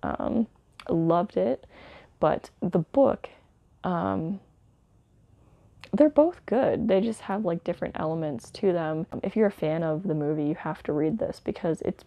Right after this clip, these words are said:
basically written the same, like,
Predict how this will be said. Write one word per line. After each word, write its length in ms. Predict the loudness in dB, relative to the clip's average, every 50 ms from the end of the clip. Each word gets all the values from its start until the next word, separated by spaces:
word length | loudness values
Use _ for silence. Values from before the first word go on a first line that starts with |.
| _ -2
basically 640 | 0 2 2 0 -2 -6 -4 0 2 2 2 2
written 540 | 2 0 0 2 2 2 2 2 0 0 0
the 80 | -2
same, 580 | -6 -6 -4 -2 -2 0 0 2 0 0 -2 -2 -6 _ -4
like, 240 | -2 -2 -2 -4